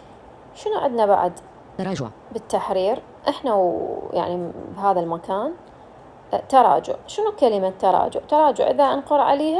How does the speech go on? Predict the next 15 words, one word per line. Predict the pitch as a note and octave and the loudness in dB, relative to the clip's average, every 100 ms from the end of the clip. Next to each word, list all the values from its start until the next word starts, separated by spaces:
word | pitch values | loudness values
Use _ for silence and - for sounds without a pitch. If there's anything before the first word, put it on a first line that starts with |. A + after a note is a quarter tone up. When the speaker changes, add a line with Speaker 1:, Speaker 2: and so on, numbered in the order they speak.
| A#4+ | -2
Speaker 1:
راح | E4+ - | -2 -6
يمسح | A3+ - A3+ | -4 -2 -4
لي | D4+ | -4
حقل | - - | -10 -10
النص، | - - - | -12 -12 -16
كأنما | - A3+ G3 F#3 F#3+ | -4 -2 0 -2 -2
أنا | B3 | -2
كل | C#4 E4 | -4 -4
شي | - | -2
ما | D4 | -2
لصقت. | - - - - - - - - - - - - | -2 -6 -10 -14 -20 -20 -20 -20 -20 -20 -16 -10
زين، | - - | -10 -2
بعد؟ | B3+ A#3+ B3 - - - - - | 2 2 0 -4 -20 -20 -14 -8
Speaker 2:
لصق. | E3 - - - - - - - | -8 -10 -16 -20 -20 -20 -10 0
Speaker 1:
ولصق. | E4 - - | 2 2 -4